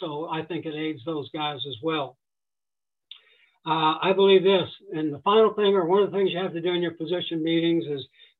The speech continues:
cover the things you want to do at practice. What are we gonna do in these individual periods? What do we wanna get done at these individual periods? These are the position drills that we're going to run. These are the techniques that we're going to run, okay? Or that we're gonna work on.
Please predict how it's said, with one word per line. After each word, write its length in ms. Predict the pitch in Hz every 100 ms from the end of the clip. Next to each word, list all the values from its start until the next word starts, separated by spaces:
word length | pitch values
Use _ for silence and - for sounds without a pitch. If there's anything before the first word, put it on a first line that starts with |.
| -
cover 280 | 220 226
the 60 | 214
things 260 | 208 202 170
you 120 | 185
want 300 | 180 175 160
to 60 |
do 80 | 170
at 140 | 165 -
practice. 400 | 175 156 - _ - - _
What 120 | 180
are 40 | 226
we 120 | 247
gonna 140 | 233
do 180 | 220 208
in 80 | 196
these 180 | 185 175
individual 640 | 175 160 170 139 151 123
periods? 380 | 170 147 139 143 _ _ _ -
What 80 | 208
do 80 | 247
we 100 | 254
wanna 260 | 254 247
get 200 | 226 220
done 220 | 240 226
at 100 | 202
these 240 | 156 165 139
individual 540 | 156 151 160 147 156
periods? 420 | - 165 147 135 _ _ _ _ _ -
These 180 | 202 214
are 60 |
the 100 | 220
position 560 | 226 220 233 226 220 202
drills 300 | 208 214 202
that 100 | 208
we're 140 | 190
going 260 | 190 202 196
to 60 |
run. 260 | 190 196 180
These 220 | 160 165
are 80 | 175
the 100 | 175 -
techniques 400 | 180 190 180 170
that 80 | 170
we're 160 | 160 151
going 260 | 160 151
to 100 | 143
run, 220 | 147 147 143 _ _ _ 143
okay? 360 | - 165 180 175 _ _ _ _ -
Or 100 | 165
that 100 | 160
we're 120 | 160
gonna 200 | 170 156
work 260 | 175 165
on. 220 | 147 135